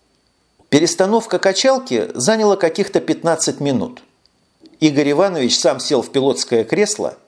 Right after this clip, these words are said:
Миль устроился справа, а я забрался на лесенку, которая вела в кабину.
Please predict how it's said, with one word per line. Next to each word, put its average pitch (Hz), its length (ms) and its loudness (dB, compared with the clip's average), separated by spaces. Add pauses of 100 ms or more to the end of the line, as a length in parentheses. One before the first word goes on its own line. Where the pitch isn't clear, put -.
(260)
Миль 185 340 2
устроился 180 560 0
справа, 107 520 -2 (360)
а 123 120 2
я 156 160 2
забрался 143 460 0
на 135 140 0
лесенку, 147 440 0
которая 143 420 2
вела 127 240 2
в 123 100 -8
кабину. 104 500 -4